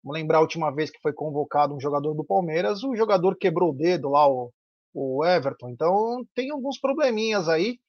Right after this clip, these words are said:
O Palmeiras sofre pela escassez aí, o Palmeiras vendeu o Patrick de Paula, é, perdeu o Jailson por contusão, agora o Danilo, por merecimento,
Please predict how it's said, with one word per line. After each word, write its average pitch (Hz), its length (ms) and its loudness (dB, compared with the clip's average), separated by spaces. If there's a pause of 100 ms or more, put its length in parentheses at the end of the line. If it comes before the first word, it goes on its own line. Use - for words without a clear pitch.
(360)
O 180 60 2
Palmeiras 196 320 6
sofre 240 500 6
pela 185 320 6
escassez 175 760 -2
aí, 151 260 0
o 202 60 -4
Palmeiras 165 420 0
vendeu 160 420 2
o 196 60 2
Patrick 160 360 0
de 135 120 -8
Paula, 180 420 4 (640)
é, 156 640 4
perdeu 196 520 6
o 185 40 2
Jailson 165 600 2
por 165 180 -6
contusão, 175 720 -2 (300)
agora 170 300 6
o 180 40 8
Danilo, 180 560 2
por 214 200 10
merecimento, 175 1000 0